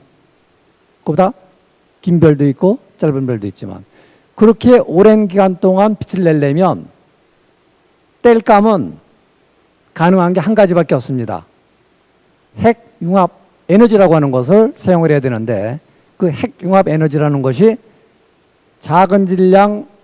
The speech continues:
M을 에너지로 바꾸는 겁니다. 즉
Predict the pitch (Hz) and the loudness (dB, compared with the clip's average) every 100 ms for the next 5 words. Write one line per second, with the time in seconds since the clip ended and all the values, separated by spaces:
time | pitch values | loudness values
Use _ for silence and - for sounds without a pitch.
0 | _ _ _ _ _ _ _ 214 247 214 | _ _ _ _ _ _ _ 4 6 6
1 | 131 190 262 _ _ _ 180 190 190 247 | 2 -4 -8 _ _ _ 4 4 4 4
2 | 190 180 156 123 104 80 78 _ _ _ | 4 2 0 0 -4 -10 -16 _ _ _
3 | _ _ _ _ _ _ _ _ _ _ | _ _ _ _ _ _ _ _ _ _
4 | _ _ _ - | _ _ _ -6